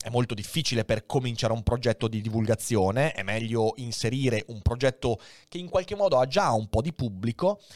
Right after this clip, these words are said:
e insomma queste cose, eh, sono delle scelte che uno può anche sperimentare, può anche dire: "Ok, su questa piattaforma faccio questo, su questa ne faccio un'altra e vedo come va". E non c'è veramente nulla da perdere, perché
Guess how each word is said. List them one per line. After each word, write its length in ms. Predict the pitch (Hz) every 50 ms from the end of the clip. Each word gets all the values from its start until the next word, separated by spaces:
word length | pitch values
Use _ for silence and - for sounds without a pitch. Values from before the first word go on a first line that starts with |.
| - - - _
e 100 | - 415
insomma 360 | 403 359 - - 113 120 135
queste 300 | 139 - 233 226 - 320
cose, 600 | - - 113 - 113 113 117 135 151 165 175 165 _ _ _ _ -
eh, 180 | 175 185 185
sono 480 | 175 - - 233 233 226 214 196 175 - -
delle 240 | 180 214 214 202
scelte 720 | 190 - - - 107 101 101 104 - - 135 147 156 151 -
che 120 | - - 277
uno 160 | 302 311 240
può 120 | - 185
anche 200 | 190 233 - 277
sperimentare, 720 | - - - 175 151 135 131 131 - 233 233 196 143 - 107
può 100 | - 113
anche 180 | 113 120 - 135
dire: 200 | 135 135 110 95
"Ok, 300 | 95 - 135 117 - -
su 180 | - - - -
questa 280 | - 127 120 - -
piattaforma 440 | - 123 - - - - 135 120 107
faccio 240 | - 98 - - 233
questo, 320 | - 208 185 185 - -
su 120 | - - 135
questa 200 | - 117 - 107
ne 80 | 107
faccio 220 | - 107 - - 240
un'altra 440 | 220 139 117 117 123 - - - - - - - - -
e 120 | - - 330
vedo 260 | 247 131 113 101 -
come 260 | - - - 98 92
va". 240 | 82 - - - - _ - - - - - - _ _
E 100 | - 208
non 200 | 208 202 202 196
c'è 140 | 185 - 226
veramente 460 | 226 240 233 220 233 262 269 - 240
nulla 220 | 202 185 190 202 214
da 100 | 220 208
perdere, 480 | - - 139 160 165 139 123 120 147
perché 640 | - - 240 240 - - - 151 143 151 147 - _